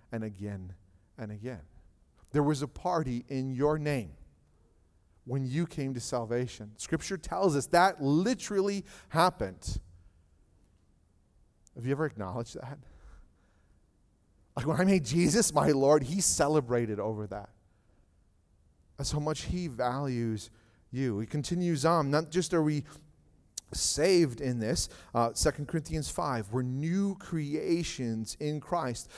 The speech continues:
Ephesians four tells us that this new creation is after the likeness of God. Philippians three, we're citizens of heaven. Ephesians two says, right now we're seated in heavenly realms with Jesus Christ,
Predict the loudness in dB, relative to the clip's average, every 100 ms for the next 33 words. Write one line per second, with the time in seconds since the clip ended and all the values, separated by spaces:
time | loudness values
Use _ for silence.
0 | -20 -12 -4 -4 -2 -4 -4 -6 0 2
1 | 4 4 0 -12 0 4 4 2 -4 -6
2 | -6 -4 -2 -2 -4 -2 2 2 0 -4
3 | -6 -8 -6 -4 -4 -6 -6 -8 -8 -16
4 | -2 0 2 0 -2 -4 -8 -6 -6 -6
5 | -10 _ -4 -2 0 0 0 -4 -6 -6
6 | -8 -20 _ -20 2 2 4 0 0 0
7 | -2 -2 -2 0 2 2 2 0 0 0
8 | 0 -2 -4 0 2 2 -2 -6 -8 -4
9 | -4 -4 -6 -2 0 0 -4 -8 6 6
10 | 6 -2 -2 4 4 4 2 4 4 4
11 | 2 2 0 0 0 -2 -2 -2 -2 -2
12 | 0 2 2 0 -2 -6 -6 -6 -6 -2
13 | -2 -2 -6 -14 -16